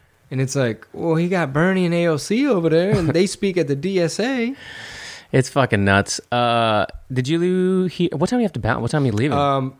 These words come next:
Speaker 1: I, here in a minute.
Speaker 2: Okay. Yeah, we're good.
Speaker 1: Yeah.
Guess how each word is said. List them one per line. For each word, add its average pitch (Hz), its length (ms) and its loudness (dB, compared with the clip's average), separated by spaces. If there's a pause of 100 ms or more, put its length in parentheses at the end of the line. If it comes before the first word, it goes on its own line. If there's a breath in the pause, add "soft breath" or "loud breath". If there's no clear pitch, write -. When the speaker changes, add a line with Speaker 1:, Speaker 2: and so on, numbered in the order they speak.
(160)
Speaker 1:
I, 135 420 -8
here 139 260 2
in 113 80 2
a 101 40 0
minute. 123 440 0
Speaker 2:
Okay. 110 240 0 (100)
Yeah, 139 140 0
we're 139 140 0
good. 110 200 0
Speaker 1:
Yeah. 98 80 -6